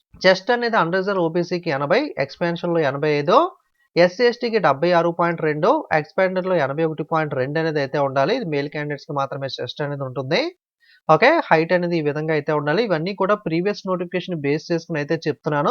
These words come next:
mostly చేంజెస్ అయితే ఉండకపోవచ్చు, but అఫీషియల్‌గా వచ్చిన తర్వాత మనం అయితే డిస్కస్ చేద్దాం. So ఇది ఆర్పీఎఫ్ కానిస్టేబుల్ ఎస్ఐకి సంబంధించిన వివరాలు అనేవి.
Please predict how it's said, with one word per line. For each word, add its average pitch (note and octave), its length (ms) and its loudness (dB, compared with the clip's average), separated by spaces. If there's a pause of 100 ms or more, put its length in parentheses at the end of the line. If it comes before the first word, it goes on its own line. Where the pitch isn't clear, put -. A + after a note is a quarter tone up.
mostly D#3 480 -2
చేంజెస్ E3 440 -4
అయితే E3 180 -2
ఉండకపోవచ్చు, D3+ 720 0 (480)
but G#3+ 120 6
అఫీషియల్‌గా F#3+ 440 0
వచ్చిన F3+ 200 -6
తర్వాత F3+ 220 0
మనం E3 180 -2
అయితే C#3+ 180 -2
డిస్కస్ C3+ 420 -4
చేద్దాం. C#3+ 360 4 (500)
So - 100 2
ఇది A3 220 4 (140)
ఆర్పీఎఫ్ F#3 440 4
కానిస్టేబుల్ F3 540 0
ఎస్ఐకి D#3+ 320 -2
సంబంధించిన D#3 420 -2 (200)
వివరాలు C#3 380 2
అనేవి. C#3+ 340 0